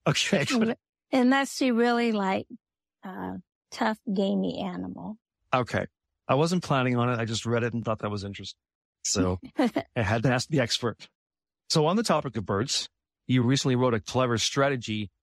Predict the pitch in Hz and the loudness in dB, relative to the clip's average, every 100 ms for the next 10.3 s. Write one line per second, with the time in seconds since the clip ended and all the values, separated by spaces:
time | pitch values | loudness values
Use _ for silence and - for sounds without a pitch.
0 | _ _ _ _ - 110 123 113 113 107 | _ _ _ _ 0 2 2 2 2 0
1 | 101 - 110 113 110 104 98 - 120 104 | -6 -2 2 4 2 0 -4 0 2 2
2 | 98 98 101 120 117 131 120 107 101 98 | 0 -2 -2 -2 0 0 2 2 2 0
3 | 95 101 98 101 92 123 143 - - 110 | 0 -2 -2 -2 0 2 4 2 2 2
4 | 104 - 107 101 95 - - 123 113 98 | 0 0 0 0 -4 -12 -2 2 2 0
5 | 98 - - - 120 104 107 - - 110 | -2 -4 -6 -8 -12 -10 -8 -6 -2 -2
6 | 98 117 107 98 95 _ 110 104 101 87 | -2 -2 -2 -2 -8 _ -2 0 -2 -2
7 | 90 85 - - 101 95 _ _ _ _ | -4 -8 -8 -4 -2 -4 _ _ _ _
8 | 107 131 170 160 151 - - 127 - 110 | 2 4 4 2 0 -2 -4 -4 -4 -6
9 | 98 _ _ _ _ _ 98 113 113 113 | -6 _ _ _ _ _ -2 0 2 0
10 | 107 90 | 0 -4